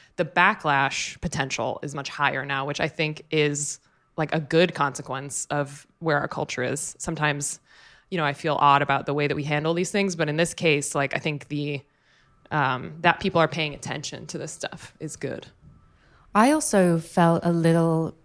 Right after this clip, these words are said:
Speaker 2: responsible in some ways 'cause I've written profiles about women. And I was thinking about this all last night and I thought,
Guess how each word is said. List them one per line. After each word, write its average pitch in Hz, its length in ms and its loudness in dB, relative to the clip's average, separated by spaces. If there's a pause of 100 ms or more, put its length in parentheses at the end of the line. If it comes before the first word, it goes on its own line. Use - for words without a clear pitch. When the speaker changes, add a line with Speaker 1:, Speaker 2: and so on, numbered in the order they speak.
(120)
Speaker 2:
responsible 170 680 4
in 165 120 2
some 180 380 6
ways 160 300 4
'cause 180 100 0
I've 170 220 4
written 170 180 2
profiles 160 640 4
about 156 540 4 (320)
women. 165 340 6
And 190 140 8
I 214 340 10
was 240 140 4
thinking 214 260 2
about 170 180 2
this 165 160 -2
all 165 160 2
last 160 360 0
night 160 320 -4
and 170 120 0
I 170 100 2
thought, 165 460 4